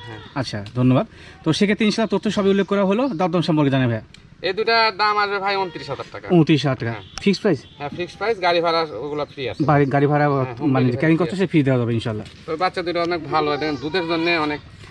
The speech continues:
Speaker 2: হ্যাঁ,
Speaker 1: দুধের
Speaker 2: শিরোহী ছাগল তো
Speaker 1: ছাগল অনেক
Speaker 2: সচরাচর
Speaker 1: চা-
Speaker 2: দুধের ছাগল হয়ে থাকে, হ্যাঁ। এই দেখেন, এটা কিন্তু এক কালার,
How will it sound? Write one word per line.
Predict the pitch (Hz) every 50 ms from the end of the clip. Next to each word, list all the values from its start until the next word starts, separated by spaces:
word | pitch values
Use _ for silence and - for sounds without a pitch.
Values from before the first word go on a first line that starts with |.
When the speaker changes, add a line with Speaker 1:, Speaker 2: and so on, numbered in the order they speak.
| - - - -
Speaker 2:
হ্যাঁ, | 175 185 165
Speaker 1:
দুধের |
Speaker 2:
শিরোহী | - - 220 233 254 262
ছাগল |
তো |
Speaker 1:
ছাগল | - - 262 277
অনেক | - 262
Speaker 2:
সচরাচর | - 254 247 254 254
Speaker 1:
চা- | 208
Speaker 2:
দুধের | 226 214 214
ছাগল | - 220 196 190
হয়ে | 190 175
থাকে, | 185 160 170 226
হ্যাঁ। | 226 247 220 143 117 117 - - - - - - - - -
এই | 156
দেখেন, | 143 131 131 131
এটা | 131 170 165
কিন্তু | 165 180 170 190
এক | 175 156 -
কালার, | - 170 165 190